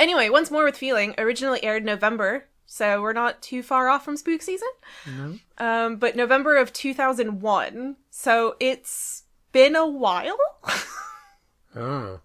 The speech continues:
Speaker 1: It, it makes me feel old. Um,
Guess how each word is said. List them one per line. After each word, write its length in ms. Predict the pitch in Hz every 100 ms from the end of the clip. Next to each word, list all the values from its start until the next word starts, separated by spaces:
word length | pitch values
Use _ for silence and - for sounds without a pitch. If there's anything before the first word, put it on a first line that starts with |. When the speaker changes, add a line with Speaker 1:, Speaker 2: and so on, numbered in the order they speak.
| _ _ _ _ - - - - - -
Speaker 1:
It, 380 | 277 262 240 _
it 200 | 240 226
makes 280 | 226 226 294
me 140 | 320
feel 220 | 330 403 -
old. 380 | 190 311 392 - - - - - - -
Um, 640 | 233 240 240 240 233 226